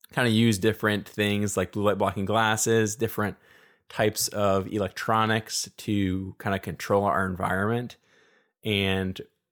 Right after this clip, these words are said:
we basically did, we did seven days without blocking any blue light whatsoever in our environment. Not, not turning lights off before bed, not dimming our,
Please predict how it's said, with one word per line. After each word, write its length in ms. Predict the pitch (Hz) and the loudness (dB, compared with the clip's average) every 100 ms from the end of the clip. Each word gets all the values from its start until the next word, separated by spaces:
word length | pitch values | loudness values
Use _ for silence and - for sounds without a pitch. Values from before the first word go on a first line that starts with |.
| - | -8
we 140 | 113 | -2
basically 460 | 104 117 - 135 120 | 4 4 2 -2 0
did, 520 | 107 104 101 98 95 | 4 4 4 2 -4
we 120 | 104 101 | -2 -2
did 100 | - | 2
seven 300 | 117 120 110 | 4 4 4
days 480 | 107 98 101 - - _ _ _ _ _ - | 4 4 2 -2 -12 _ _ _ _ _ -4
without 1000 | 113 101 101 - - _ - 104 117 101 | 2 4 4 -2 -16 _ -4 2 2 2
blocking 500 | 117 110 104 110 104 - | 2 4 2 -2 -4 -4
any 220 | 113 110 | -2 0
blue 240 | 104 113 101 | 0 0 2
light 200 | 98 85 | 0 0
whatsoever 640 | 82 - 95 90 95 92 | -4 -2 0 0 2 0
in 120 | 87 | -2
our 100 | 90 | -4
environment. 640 | 95 95 95 95 98 - - _ _ _ _ _ _ _ - | -2 -2 -2 -2 -6 -10 -16 _ _ _ _ _ _ _ -12
Not, 460 | 113 98 98 95 - | -2 0 0 -2 -6
not 340 | 98 98 - | -2 -2 -2
turning 260 | - 110 98 | -2 -2 0
lights 220 | 98 101 | 0 0
off 140 | 95 - | -2 -4
before 260 | - 101 | -4 -2
bed, 540 | 92 107 110 110 107 104 _ _ _ _ _ _ - | 0 2 4 4 0 -8 _ _ _ _ _ _ -4
not 280 | 92 87 | -2 -2
dimming 280 | 92 98 98 | 0 0 0
our, 400 | 95 92 87 80 | 0 0 -2 -6